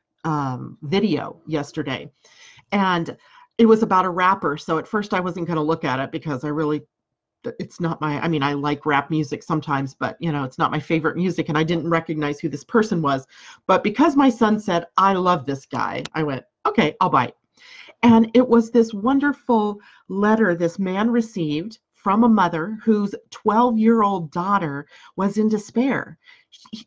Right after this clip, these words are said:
twelve years old, and she wanted to commit suicide. She was so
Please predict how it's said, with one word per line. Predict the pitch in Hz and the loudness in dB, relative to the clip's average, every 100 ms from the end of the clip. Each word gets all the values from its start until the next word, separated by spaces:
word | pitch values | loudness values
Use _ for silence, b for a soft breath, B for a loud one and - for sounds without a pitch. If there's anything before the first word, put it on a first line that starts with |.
| - | -20
twelve | - 311 320 269 | -2 2 4 4
years | 269 254 | 2 2
old, | 254 233 170 | 2 2 0
and | 165 | -4
she | - 202 | -6 -6
wanted | 202 190 180 170 | -6 -6 -8 -10
to | - | -12
commit | 170 170 - | -6 -6 -6
suicide. | - 165 156 120 98 90 - | -8 -6 -6 -8 -10 -10 -16
She | - 196 | -8 -4
was | 170 - | -4 -4
so | 202 196 202 202 | -2 0 2 0